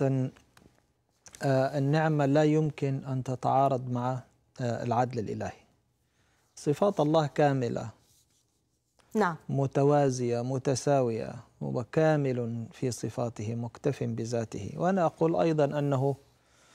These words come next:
Speaker 1: آه، مكتف بصفاته، كامل في ذاته،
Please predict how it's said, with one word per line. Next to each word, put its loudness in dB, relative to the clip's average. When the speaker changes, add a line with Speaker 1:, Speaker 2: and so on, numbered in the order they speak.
Speaker 1:
آه، 4
مكتف 2
بصفاته، 0
كامل 0
في -2
ذاته، 2